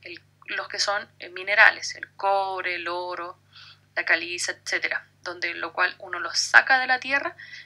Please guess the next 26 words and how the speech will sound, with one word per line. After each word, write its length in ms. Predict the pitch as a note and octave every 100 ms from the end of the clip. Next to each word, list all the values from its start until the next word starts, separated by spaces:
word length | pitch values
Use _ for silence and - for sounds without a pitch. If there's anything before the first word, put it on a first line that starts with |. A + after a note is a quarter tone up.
| _
y 140 | - F3+
no 340 | - F#3 G#3
vuelven 380 | G3+ A#3 A#3 A#3
a 80 | A3+
crecer. 440 | A#3 - E3 - _ _ - - - _
Y 60 | E3+
los 160 | F3 G3
renovables 600 | G#3 A3+ B3 C4 C4+ C4
son, 220 | G3 G3
por 140 | F#3
ejemplo, 440 | - F3 - E3+ - - - -
las 280 | G3 A3+ -
frutas, 540 | - G3 F3+ E3+ F3+
los 180 | F#3 F#3+ - -
peces, 580 | F#3 F3+ F3 - F3+ - _ - - - - _
los 240 | F#3+ F3 - -
animales, 680 | F#3 F#3 F#3+ F#3+ F#3+ F#3+ -
etcétera, 460 | - F#3+ D3+ - -
donde 260 | E3+ E3 D#3+
lo 100 | E3
cual 320 | F3+ - - _
uno 180 | - E3+
los 140 | E3 -
puede 240 | F#3+ F#3
consumir 560 | - G3+ - A#3+ C#4 - - - - _
y 340 | G3 G3+ A#3